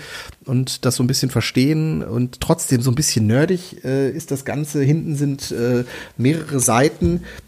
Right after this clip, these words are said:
ähm, äh, Tabellen, äh, wenn man das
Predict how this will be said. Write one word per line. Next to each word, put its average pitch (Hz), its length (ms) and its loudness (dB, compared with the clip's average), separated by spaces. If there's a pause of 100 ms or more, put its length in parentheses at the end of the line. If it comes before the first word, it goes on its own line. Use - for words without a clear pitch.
(140)
ähm, 123 540 2 (260)
äh, 127 680 -6
Tabellen, 196 760 2 (460)
äh, 131 280 2 (100)
wenn 196 380 4
man 160 440 0
das 147 420 -2